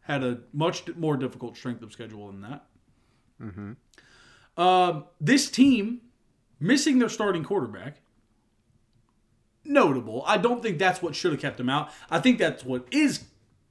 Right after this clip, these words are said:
Speaker 1: what kept them out. But I think what should have kept them out is the fact that just because they didn't lose any games does not make them one of the four best teams in the country. And here's the, here's also an important note. People have different opinions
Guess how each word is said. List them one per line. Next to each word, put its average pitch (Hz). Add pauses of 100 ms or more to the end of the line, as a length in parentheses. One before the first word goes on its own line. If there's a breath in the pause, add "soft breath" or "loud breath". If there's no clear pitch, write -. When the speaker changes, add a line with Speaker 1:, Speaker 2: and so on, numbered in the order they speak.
(220)
Speaker 1:
what 170
kept 165
them 117
out. 104 (680)
But 165
I 180
think 170
what 160
should 302
have 269
kept 214
them 170
out 143
is 120
the 123
fact 117 (460 soft breath)
that 143
just 175
because 220
they 170
didn't 165
lose 160
any 170
games 143
does 127
not 151
make 135
them 135
one 131
of 123
the 123
four 127
best 117
teams 110
in 101
the 98
country. 95 (260 loud breath)
And 214
here's 302
the, 240
here's 226
also 220
an 175
important 156 (600)
note. 139 (160 soft breath)
People 320
have 185
different 208
opinions 139